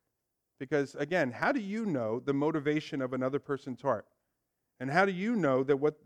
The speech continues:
they are doing, what they're doing, only so that they could be seen by other people? You don't know that. And so, again, "Judge not lest you be judged." Jesus is saying it's not your job to judge another person's motives. Rather,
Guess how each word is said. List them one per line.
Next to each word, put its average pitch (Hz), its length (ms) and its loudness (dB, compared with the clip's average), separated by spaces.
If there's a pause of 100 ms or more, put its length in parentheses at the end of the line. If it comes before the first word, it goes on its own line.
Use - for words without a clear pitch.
(160)
they 147 120 4
are 147 100 4
doing, 151 320 0
what 147 140 2
they're 143 100 -2
doing, 143 320 0
only 151 340 0
so - 180 -6
that 135 180 2
they 143 120 -2
could 135 140 -10
be 135 100 -2
seen 147 540 0 (300)
by 135 220 6
other 135 200 4
people? 131 360 -2
You 170 100 -2
don't 262 240 2
know 120 200 -2
that. 104 200 -8 (640)
And 131 100 -10
so, 165 180 -2
again, 156 320 2
"Judge 151 260 4
not 170 160 4
lest 160 240 4
you 170 60 -2
be 151 140 2
judged." 156 380 4
Jesus 160 220 -4
is - 140 -20
saying 143 240 2
it's 131 180 -6
not 170 240 2
your 202 160 -4
job 139 580 4 (360)
to 151 100 -2
judge 143 300 0
another 139 280 2
person's 160 480 -6
motives. 196 540 -2
Rather, 156 720 0